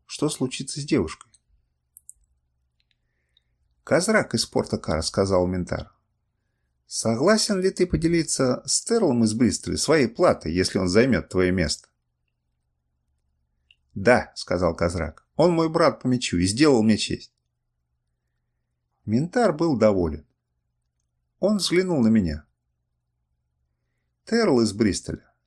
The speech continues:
согласен ли ты служить Минтару, торговцу?" "А если я не соглашусь?" "Тогда я прикажу своим людям убить тебя", вздохнул Минтар.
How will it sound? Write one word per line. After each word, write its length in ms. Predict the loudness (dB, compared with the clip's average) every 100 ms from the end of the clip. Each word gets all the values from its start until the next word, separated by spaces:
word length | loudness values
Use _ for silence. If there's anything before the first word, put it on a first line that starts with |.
| _
согласен 720 | -10 -2 0 2 2 0 -4 -4
ли 100 | -2
ты 160 | -2
служить 400 | 0 0 0 0
Минтару, 480 | -2 -2 0 0 -2
торговцу?" 640 | -2 0 2 -2 -2 -16 _ _ _ _ _ _ _ _ _ _ _ _ _ _ _ _ _ -2
"А 100 | 0
если 320 | 2 0 0
я 120 | 0
не 80 | 0
соглашусь?" 720 | -2 -2 -2 -2 -4 -6 -12 _ _ _ _ _ _ _ _ _ _ _ _ -4
"Тогда 280 | -2 2 2
я 80 |
прикажу 480 | 2 0 2 2 2
своим 320 | 0 0 2
людям 260 | 2 2 2
убить 320 | 2 -2 -8
тебя", 300 | -6 -6 -8 _
вздохнул 440 | -2 -2 0 -4
Минтар. 460 | -2 -4 -4 -6